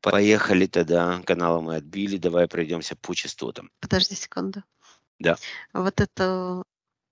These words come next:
Speaker 2: голограмму, что они забрали, я же
Speaker 1: Мгм.
Speaker 2: говорила, она где-то десять сантиметров шириной во весь рост, и она как, э, стеклянная. А забрали они ее на проверку, потому что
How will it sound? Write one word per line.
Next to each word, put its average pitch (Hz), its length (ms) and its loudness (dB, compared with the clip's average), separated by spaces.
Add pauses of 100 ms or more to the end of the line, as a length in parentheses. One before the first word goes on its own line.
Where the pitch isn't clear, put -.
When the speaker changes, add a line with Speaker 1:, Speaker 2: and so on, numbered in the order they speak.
(280)
Speaker 2:
голограмму, 202 440 0
что 180 180 -2
они 175 160 0
забрали, 180 580 -4 (480)
я 185 140 2
же 190 100 2
Speaker 1:
Мгм. 180 60 0
Speaker 2:
говорила, 190 500 2
она 185 240 0
где-то 180 380 -2
десять - 720 -6 (240)
сантиметров 190 840 -2
шириной 185 640 4
во 190 180 -4
весь 190 360 -4
рост, 185 540 0
и 185 120 -2
она 185 260 2
как, 185 220 -8 (160)
э, 175 300 -4
стеклянная. 180 920 2 (600)
А 180 100 2
забрали 190 540 4
они 180 540 2
ее 185 280 -4
на 180 160 2
проверку, 190 760 0
потому 185 440 -4
что 175 500 -2